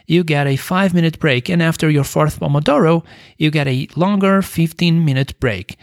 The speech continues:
Four pomodoros in a row make up a set or a round of pomodoros. The more times and days you use this technique, the easier it is to stay focused and be productive, as I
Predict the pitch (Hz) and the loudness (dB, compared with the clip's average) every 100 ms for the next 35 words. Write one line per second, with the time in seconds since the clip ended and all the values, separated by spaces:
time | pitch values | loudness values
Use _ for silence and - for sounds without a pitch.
0 | - _ - - 170 165 165 160 156 156 | -20 _ -12 -2 0 2 2 2 2 0
1 | 147 143 160 262 208 175 175 165 165 123 | 0 0 2 2 2 2 2 -2 -2 -4
2 | - 175 175 - - 156 156 151 143 131 | -2 -2 -2 -4 -4 0 2 2 0 2
3 | 147 147 151 123 123 - 120 117 117 110 | 2 2 2 0 -4 -6 -4 -2 0 -2
4 | 98 98 - 117 135 180 - 180 180 156 | -2 -6 -6 -2 0 0 0 2 2 0
5 | 151 156 156 143 135 151 143 143 - - | 0 2 2 0 0 -2 -2 -6 -8 -6
6 | 113 214 269 - - - - _ 165 160 | -2 0 0 -4 -20 -20 -20 _ 0 2
7 | 165 170 165 147 143 - 135 - 135 - | 2 2 0 0 -2 -2 -4 -2 -2 -2
8 | 208 208 202 190 151 147 147 156 143 139 | -2 0 0 2 0 0 0 0 0 0
9 | 139 - 104 110 - 123 123 127 123 | -2 -4 -4 -4 -4 -4 0 -2 -2